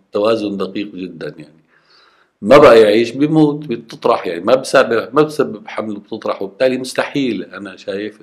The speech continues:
إنه مستحيل تصير في أي تعديل جيني على، من خلال الحقن، لأنه بيقرصنا كل يوم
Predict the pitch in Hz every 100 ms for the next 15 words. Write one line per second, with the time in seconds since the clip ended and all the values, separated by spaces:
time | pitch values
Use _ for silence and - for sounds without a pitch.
0 | 87 87 92 - - - 117 98 - -
1 | 110 107 - 98 - 127 110 95 95 87
2 | 98 98 82 95 104 104 107 - _ _
3 | _ _ _ _ - 104 110 104 104 -
4 | - _ 98 95 90 - 90 95 90 80
5 | 78 78 78 78 78 _ - 95 90 82
6 | 80 82 87 113 131 120 113 127 123 143
7 | 143 123 107 113 113 120 107